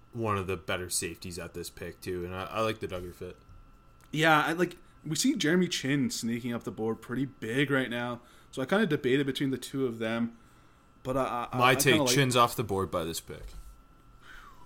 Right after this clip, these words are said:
Speaker 2: I, he might be, yeah, for sure. I, I, exa-, and, uh, I kinda like the Duggar fit more, anyways. Um, we kinda talked about the linebacker class already. I, I wanted to get a linebacker for the Browns, but I kinda struggled which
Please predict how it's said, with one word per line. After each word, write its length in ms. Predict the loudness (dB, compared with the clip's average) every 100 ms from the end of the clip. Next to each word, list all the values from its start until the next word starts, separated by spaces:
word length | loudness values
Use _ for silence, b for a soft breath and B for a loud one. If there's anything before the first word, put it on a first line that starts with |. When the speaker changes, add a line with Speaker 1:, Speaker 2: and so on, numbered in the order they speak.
| -14
Speaker 2:
I, 160 | -8 -4
he 120 | -2
might 200 | 0 -2
be, 180 | -4 -8
yeah, 220 | -8 -8 -8
for 160 | -10
sure. 320 | -10 -10 -10 -8
I, 300 | -6 -4 -6
I, 120 | -6
exa-, 240 | -4 -4 -4
and, 180 | -4 -2
uh, 240 | -2 -2 -2
I 100 | -2
kinda 240 | 0 2
like 160 | 2 0
the 60 | -2
Duggar 260 | -2 -2
fit 200 | -6 -8 -10 -6
more, 220 | -6 -6
anyways. 500 | -6 -8 -8 -10 -14 b b b b b b b b b b
Um, 400 | -2 0 0 -2 -6 B
we 80 | -2
kinda 220 | 4 6
talked 220 | 8 6 6
about 100 | 0
the 80 | 0
linebacker 400 | 0 0 -2 -6
class 320 | -6 -6 -6
already. 320 | -4 -4 -4
I, 220 | -4 -4 -4
I 60 |
wanted 200 | -2 0
to 60 | 0
get 120 | 0
a 60 | 0
linebacker 420 | -2 -2 -4 -4
for 80 | -6
the 80 | -6
Browns, 380 | -4 -4 -4
but 160 | -4 -8
I 340 | -10 -20 -16
kinda 180 | -8 -6
struggled 680 | -4 -4 -2 0 0 -2 -6 -18 -20 -20 -20 -6
which 340 | -4 -4 -8